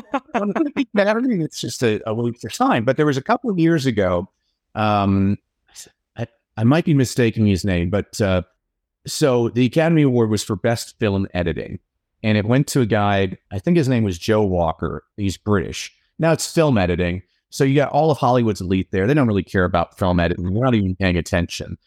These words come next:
And he gets up there, and this is how he starts his presentation. He says, "A lot of people don't know this,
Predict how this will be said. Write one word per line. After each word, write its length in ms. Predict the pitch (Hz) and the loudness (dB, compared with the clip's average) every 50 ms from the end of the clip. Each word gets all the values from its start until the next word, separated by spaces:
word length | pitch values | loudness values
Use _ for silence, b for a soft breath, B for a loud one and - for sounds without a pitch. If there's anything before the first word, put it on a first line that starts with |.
| _ _ _ - - | _ _ _ -12 -8
And 80 | 104 | -2
he 120 | 104 180 233 | 0 0 0
gets 280 | 220 226 185 - - | 0 -2 -4 -2 -2
up 240 | 107 82 80 _ - | -2 -2 -2 _ -10
there, 180 | - 82 - 85 | -10 -8 -6 -2
and 100 | 95 104 | 0 0
this 140 | 127 - | 0 0
is 80 | 175 151 | -2 0
how 140 | - 131 117 | 0 0 0
he 60 | 123 | 0
starts 300 | - - 113 98 92 - | 0 0 -2 -2 -2 -2
his 120 | 110 92 | -4 -6
presentation. 800 | - - 98 90 - 98 90 - - 139 139 131 - - - 85 | -4 -2 -2 0 0 0 -2 0 0 0 0 0 -2 -6 -8 -6
He 60 | - 95 | -6 -6
says, 340 | - - 110 98 98 - _ _ _ _ _ - | -2 0 -2 -2 -2 -4 _ _ _ _ _ -4
"A 40 | 139 | -2
lot 260 | 135 180 226 254 - - | 0 0 0 0 -2 -4
of 80 | - | -4
people 260 | - - 214 - - 147 | 0 -2 -2 0 0 0
don't 280 | 131 139 120 117 - 117 | 0 0 0 0 -2 -2
know 440 | 113 117 123 131 135 151 170 196 | -2 -2 0 0 2 2 2 0
this, 560 | 202 - - - - - - - - - - | 0 -2 -6 -12 -10 -10 -10 -10 -12 -12 -14